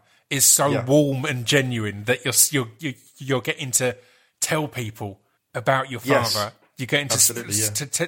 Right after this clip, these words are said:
Speaker 1: tell people about the man that you didn't really get to know that much, but
Speaker 2: Yeah.
Speaker 1: you've got to learn about him, and you're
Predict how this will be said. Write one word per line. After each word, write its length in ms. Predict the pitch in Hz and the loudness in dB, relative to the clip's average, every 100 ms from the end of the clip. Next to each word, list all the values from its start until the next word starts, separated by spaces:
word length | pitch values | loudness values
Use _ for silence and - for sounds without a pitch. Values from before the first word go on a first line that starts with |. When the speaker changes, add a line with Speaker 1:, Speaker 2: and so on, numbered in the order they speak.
| - | -6
Speaker 1:
tell 260 | - 151 147 | 0 2 2
people 340 | 147 143 143 | -2 -2 0
about 260 | 123 127 131 | 2 2 0
the 80 | 123 | 0
man 280 | 127 131 | 2 2
that 100 | 123 | -2
you 180 | 127 143 | -4 -4
didn't 260 | 139 156 143 | -4 -4 -2
really 200 | 147 131 | -2 -2
get 200 | 147 - | -2 -2
to 100 | 143 | 0
know 240 | 139 151 | 2 2
that 180 | 120 110 | 0 -4
much, 460 | 110 107 - - - _ _ | -4 -6 -6 -10 -10 _ _
but 220 | 131 123 120 | 2 2 4
Speaker 2:
Yeah. 180 | 101 - - | 2 0 -8
Speaker 1:
you've 280 | 123 147 127 | -2 -2 -2
got 160 | 151 | -2
to 100 | - | -2
learn 240 | 135 135 127 | 0 -2 0
about 300 | 123 120 123 | 0 0 0
him, 180 | 120 131 | -4 -4
and 160 | 127 | -2
you're 200 | 120 117 | -2 -4